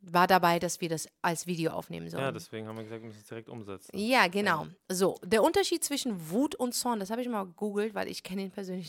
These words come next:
Speaker 1: echt
Speaker 2: Ich
Speaker 1: selbst
Speaker 2: auch
Speaker 1: nicht.
Speaker 2: nicht, wir mussten googeln.
Speaker 1: Ähm, also... Gott, ey, ich bin blind geworden.
Speaker 2: <laughs>
Speaker 1: Vielleicht liest du das durch, weil ich sehe gar nichts. <laughs>
Speaker 2: So, der Hauptunterschied zwischen Wut und Zorn ist, Wut, starke Gemütserregung, ein Gefühl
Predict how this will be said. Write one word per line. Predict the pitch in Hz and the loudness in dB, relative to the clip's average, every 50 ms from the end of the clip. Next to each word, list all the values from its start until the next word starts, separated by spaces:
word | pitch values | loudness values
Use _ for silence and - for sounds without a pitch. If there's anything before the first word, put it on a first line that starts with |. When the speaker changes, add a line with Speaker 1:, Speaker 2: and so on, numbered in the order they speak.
| - - | -8 -8
Speaker 1:
echt | 175 165 - | -8 -10 -10
Speaker 2:
Ich | - - - 180 | -10 -6 -6 -6
Speaker 1:
selbst | 196 - | -4 -4
Speaker 2:
auch | 131 131 | -4 -4
Speaker 1:
nicht. | 139 135 117 | -4 -4 -4
Speaker 2:
nicht, | 110 104 95 - - | -4 -6 -8 -10 -10
wir | 107 101 | -10 -8
mussten | 104 110 123 - - - 107 101 | -8 -8 -10 -10 -12 -12 -12 -10
googeln. | 95 98 - 196 | -4 -2 0 2
Speaker 1:
Ähm, | 196 196 190 190 190 190 190 185 180 - - | 2 4 4 4 4 2 0 -4 -6 -4 -2
also... | - 170 170 170 170 165 156 147 147 131 113 101 104 85 76 58 50 50 _ _ _ _ _ _ _ _ _ _ _ _ _ _ _ _ _ _ _ _ - | 0 2 2 2 2 0 -2 -4 -8 -8 -8 -8 -10 -12 -16 -20 -20 _ _ _ _ _ _ _ _ _ _ _ _ _ _ _ _ _ _ _ _ _ -20
Gott, | - - - - - - | -20 -20 -20 -20 -20 -20
ey, | - - - | -20 -20 -18
ich | - - - | -18 -18 -16
bin | - 156 143 | -16 -16 -16
blind | 135 151 151 175 175 | -12 -12 -12 -12 -12
geworden. | - - 147 151 160 160 160 165 160 156 160 156 _ - - _ _ | -12 -12 -12 -10 -10 -10 -10 -12 -12 -14 -16 -16 _ -20 -20 _ _
Speaker 2:
<laughs> | _ _ _ _ _ | _ _ _ _ _
Speaker 1:
Vielleicht | _ - 196 196 190 | _ -2 -2 -2 -2
liest | - 185 - - - | -6 -10 -10 -10 -8
du | 214 | -8
das | 208 214 208 | -8 -6 -6
durch, | - 214 208 - | -8 -8 -8 -6
weil | 180 - | -8 -8
ich | 170 - | -8 -8
sehe | - 165 | -10 -10
gar | 160 - 139 - 135 | -10 -10 -10 -10 -10
nichts. | 131 135 143 - - - - | -12 -12 -14 -14 -14 -8 -6
<laughs> | 233 208 208 - - - - - - - - - 311 320 294 240 262 - _ _ _ | -4 -4 -4 -4 -8 -12 -18 -20 -20 -20 -6 -2 -2 0 0 -2 -6 -12 _ _ _
Speaker 2:
So, | - - - 127 123 117 113 107 98 | -8 0 2 4 6 6 4 2 0
der | 101 113 104 101 | -2 -4 -2 2
Hauptunterschied | 127 151 220 - - 156 139 147 131 - - 127 113 | 2 2 2 0 -4 -4 -4 -4 -2 -2 -4 -6 -6
zwischen | - - 123 - - 117 110 107 | -8 -8 -10 -8 -8 -10 -8 -6
Wut | 127 147 165 160 - | -4 -4 -4 -4 -6
und | 139 117 | -8 -8
Zorn | - - - 113 120 139 151 - | -6 -2 0 2 2 2 0 -4
ist, | 170 170 175 - - - | -6 -8 -8 -8 -12 -16
Wut, | 107 104 110 120 120 117 107 - - _ _ | -12 -6 -2 -2 0 -2 -2 -6 -12 _ _
starke | - - - - - 123 113 127 143 - - 147 | -10 -8 -8 -2 0 2 4 4 2 0 -2 -8
Gemütserregung, | 127 120 120 120 123 139 160 - - - 151 147 139 151 156 151 147 160 165 170 175 - - | -6 -6 -6 -4 -4 -6 -6 -6 -6 -6 -4 -4 -4 -4 -4 -4 -4 -4 -4 -4 -6 -8 -8
ein | 131 120 120 113 | -6 -6 -6 -6
Gefühl | 117 - - - - - 139 143 160 175 190 202 | -8 -12 -14 -14 -10 -8 -4 -2 -2 -2 -4 -4